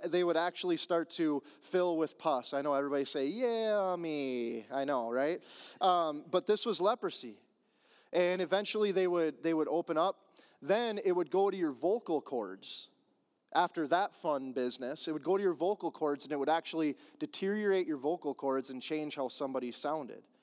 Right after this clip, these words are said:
So it wasn't bad enough that you had all these sores and open sores and all kinds of nastiness going on. It would attack your vocal cords. Then the final thing,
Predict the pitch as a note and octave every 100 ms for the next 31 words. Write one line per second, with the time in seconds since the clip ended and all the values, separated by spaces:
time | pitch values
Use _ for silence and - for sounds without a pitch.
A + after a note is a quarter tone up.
0 | _ _ _ _ - D#3 F#3 F3 E3+ F3
1 | D3+ D#3 - C#3+ C#3+ C3+ C#3 C3 A2+ -
2 | F3+ E3 D#3 B2+ C#3 D3 C#3+ - C#3+ C#3+
3 | C#3 B2 C3 B2+ C#3+ B2+ B2 C3+ C3 D3
4 | B2 - C#3 A#2+ D3 D#3 A#2+ A2 - -
5 | - C#3+ C3 - D3+ C#3+ C#3 A#2+ D#3+ -
6 | C3 B2+ A#2+ A2+ D#3 E3 D3+ E3 D#3+ D#3+
7 | - E3 E3